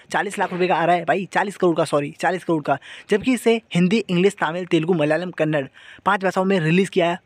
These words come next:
और सब, जबकि इस फिल्म ने जो कलेक्शन किया है वो किया है इंग्लिश में सबसे ज़्यादा इंडिया से। बिल्कुल सही सुन रहे हो, छः भाषाओं में इसे रिलीज़ किया है, हज़ार प्लस स्क्रीन्स पर, लेकिन कलेक्शन ना के बराबर। चालीस करोड़ कोई मायने नहीं रखता है यार।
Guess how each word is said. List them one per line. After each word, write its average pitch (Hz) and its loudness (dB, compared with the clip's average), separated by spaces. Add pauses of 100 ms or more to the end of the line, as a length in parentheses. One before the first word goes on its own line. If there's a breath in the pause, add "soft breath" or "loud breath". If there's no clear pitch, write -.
और 185 2
सब, 165 -10
जबकि 202 -2 (220 loud breath)
इस 208 -2
फिल्म 202 2
ने 208 2
जो 214 2
कलेक्शन 175 0
किया 185 0
है 180 0
वो 175 2
किया 175 0
है 185 -2
इंग्लिश 175 0
में 139 -6 (200 loud breath)
सबसे 202 -4
ज़्यादा 156 2 (100)
इंडिया 143 -2
से। - -16 (440 loud breath)
बिल्कुल 214 0
सही 160 -4
सुन 160 -6
रहे 170 -2
हो, 151 -4
छः - -4
भाषाओं 180 -2
में 185 -2
इसे 175 -2
रिलीज़ 147 0
किया 170 0
है, 165 0
हज़ार 175 0
प्लस 170 -2
स्क्रीन्स 165 -6
पर, 170 -2 (300 loud breath)
लेकिन 202 0
कलेक्शन 185 -4 (200)
ना 170 -2
के 151 -2
बराबर। 123 0
चालीस 196 -4
करोड़ 208 4
कोई 226 2
मायने 180 0
नहीं 165 0
रखता 175 -2
है 156 0
यार। 143 -6